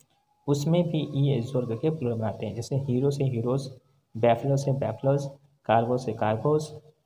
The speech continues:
पोटैटो से पोटैटोज, मैंगो से मैंगोज, टोमेटो से टोमेटोज, हीरो से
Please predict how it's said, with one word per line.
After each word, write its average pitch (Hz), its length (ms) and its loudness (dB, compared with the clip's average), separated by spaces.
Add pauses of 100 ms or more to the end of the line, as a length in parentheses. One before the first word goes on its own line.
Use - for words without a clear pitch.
(320)
पोटैटो 110 380 2
से 139 140 -2
पोटैटोज, 139 600 0 (120)
मैंगो 110 320 -2
से 117 180 -6
मैंगोज, 123 480 -2 (840)
टोमेटो 120 360 0
से 117 140 -8
टोमेटोज, 113 640 -2 (420)
हीरो 120 180 0
से - 160 -8